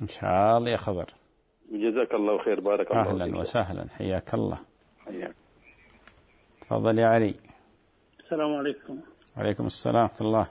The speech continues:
Speaker 3: جزاك الله بالخير، جزاك الله خير
Speaker 1: النور
Speaker 3: يا شيخ.
Speaker 1: والعافية، مرحبا.
Speaker 3: إحنا خمسة، اثنين أولاد وثلاث بنات على أم.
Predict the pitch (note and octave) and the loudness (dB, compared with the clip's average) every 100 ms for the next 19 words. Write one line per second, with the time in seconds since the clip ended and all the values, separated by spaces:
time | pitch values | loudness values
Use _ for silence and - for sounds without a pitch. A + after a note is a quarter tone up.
0 | - C#3 - C#3+ C3+ C3+ - C#3+ C3 C3 | -8 -18 -14 -14 -14 -10 -2 0 0 0
1 | C3+ - C3 A2+ B2+ A2 G#2 G2+ G2+ G#2 | 0 0 2 2 2 2 2 2 4 2
2 | F2+ F2+ F2+ G#2+ G2+ - F#2+ - - - | 0 -6 -2 0 0 -4 -6 -8 -12 -12
3 | - _ _ - - D#3+ - E3+ D#3+ - | -12 _ _ -6 2 4 4 4 4 2
4 | C#3 C3+ D#3 D#3+ D#3+ D3+ D3+ E3 F#3 E3+ | -2 0 4 4 4 4 4 6 4 2
5 | D#3+ D#3+ C3+ C#3+ D3 C3 C3 C3+ D3 C#3 | 0 0 0 -2 -2 -2 -2 0 0 0
6 | D3+ | -2